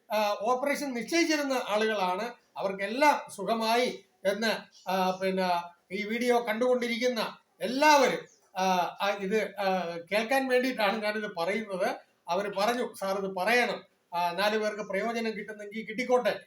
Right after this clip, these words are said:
എന്നുള്ളതിന്റെ വെളിച്ചത്തിലാണ് ഞാനിത് പറയാൻ കാരണം. ആ, അപ്പൊ അതുകൊണ്ട്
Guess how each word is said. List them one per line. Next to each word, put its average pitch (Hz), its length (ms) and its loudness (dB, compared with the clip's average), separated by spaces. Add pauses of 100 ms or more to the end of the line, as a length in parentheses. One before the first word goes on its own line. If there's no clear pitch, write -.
(240)
എന്നുള്ളതിന്റെ 220 540 -2
വെളിച്ചത്തിലാണ് 208 560 -2
ഞാനിത് 190 340 -4
പറയാൻ 196 360 -2
കാരണം. 185 420 -4 (400)
ആ, 165 380 -2
അപ്പൊ 170 200 -4
അതുകൊണ്ട് 220 580 -2